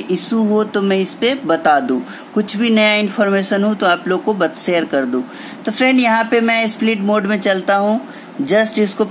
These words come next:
press and hold कर रहा हूँ। देख लो friend, ये एप्लीकेशन, ये जो handset है दो भाग में बट गया। अब मैं इस application पे click कर रहा हूँ, ये application भी open हो गया। जैसा कि मैं पहले से set कर रखा हूँ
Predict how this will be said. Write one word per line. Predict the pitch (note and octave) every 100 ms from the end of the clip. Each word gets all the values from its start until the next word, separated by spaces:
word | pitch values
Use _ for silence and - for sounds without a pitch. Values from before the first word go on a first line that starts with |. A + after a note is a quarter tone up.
| G3+
press | G3+ G3
and | G#3+ G3+
hold | F#3 G3 F#3+
कर | G3+
रहा | F#3 F#3+
हूँ। | G3+
देख | E3 F3 G#3
लो | G3
friend, | F#3+ G3 G#3 - - - C#3+
ये | F#3 G#3+
एप्लीकेशन, | G#3 G3 G3 G3+ G3 -
ये | E3 F3+ G3 G3
जो | F#3+ F#3+
handset | F#3 F#3 F#3 A#3 A3
है | G#3+ F3
दो | F3 G3+
भाग | F3+ F3+ F3+
में | F#3+ G3
बट | D3+ D#3 E3+
गया। | F3 F3+ F#3 - - -
अब | G#3+
मैं | A3+
इस | A3 A3+
application | F#3+ F3+ E3+ F3+ G#3 F#3+
पे | G3+
click | G3 F#3+ E3+
कर | G3+ F3
रहा | F3+
हूँ, | F3+ G3 G#3+ - - - - - - -
ये | F#3+ G#3
application | G3+ G3 G3 G3 C#4 G#3+
भी | G#3+
open | G3+ G3+ G3
हो | F#3+
गया। | F#3 F#3+ G3 G3 -
जैसा | E3 F3 G3 A3
कि | A3 A3
मैं | G#3+ G#3 G3+
पहले | F3+ F#3 G#3+
से | G#3+ G#3+
set | - G3+ -
कर | G3 F#3
रखा | F3+ - F3+
हूँ | F3+